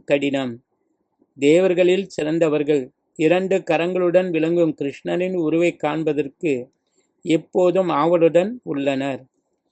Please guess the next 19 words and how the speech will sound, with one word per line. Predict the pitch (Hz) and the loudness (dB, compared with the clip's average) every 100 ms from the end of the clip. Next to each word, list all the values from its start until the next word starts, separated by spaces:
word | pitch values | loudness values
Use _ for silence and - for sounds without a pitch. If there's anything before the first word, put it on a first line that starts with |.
| _ _ - | _ _ -6
கிருஷ்ணருடைய | 175 180 - 190 190 185 | -4 -4 -4 0 0 0
விஸ்வரூபத்தை | 165 147 - 190 190 185 180 196 160 | 0 -4 -4 0 0 2 0 -2 -2
காண்பது | 170 165 170 170 160 | -2 0 -2 -2 0
மிக | 139 143 | -2 -2
மிக | 180 165 208 | -4 -4 -4
கடினம், | - 151 143 135 123 - _ - | -4 -4 -2 -4 -8 -16 _ -6
எல்லோருக்கும் | 151 165 190 196 180 202 185 | -2 2 4 2 0 -4 -4
சாத்தியமில்லாதது. | - 156 151 175 156 147 135 135 131 139 156 139 - _ _ _ | -4 -4 -4 -2 -2 -2 -2 -4 -6 -4 -2 -4 -6 _ _ _
இருப்பினும் | 156 143 147 156 185 240 _ _ _ _ _ | -4 -2 -2 -2 -2 -6 _ _ _ _ _
அவரை | - 180 185 160 127 170 - _ _ _ _ _ _ _ | 4 8 8 6 2 -6 -12 _ _ _ _ _ _ _
அவரது | 185 196 175 160 151 | 4 6 6 4 4
தனிப்பட்ட | 156 175 196 226 180 208 | 0 -2 0 -2 0 -2
உருவில் | 180 175 180 165 131 123 _ _ | 0 -2 0 -2 -2 -8 _ _
சியாம | - 165 175 208 | -2 2 2 2
சுந்தராக | 208 190 180 175 175 175 180 | -2 -2 2 4 4 4 2
புரிந்து | 165 160 175 165 | 0 -2 -2 -2
கொள்வது | 160 143 147 147 139 | -2 -2 -2 -2 -2
என்பது | 147 147 131 131 123 _ _ _ _ _ _ - | -2 -2 -4 -6 -8 _ _ _ _ _ _ 0
அதைவிட | 143 202 208 208 | 4 6 6 6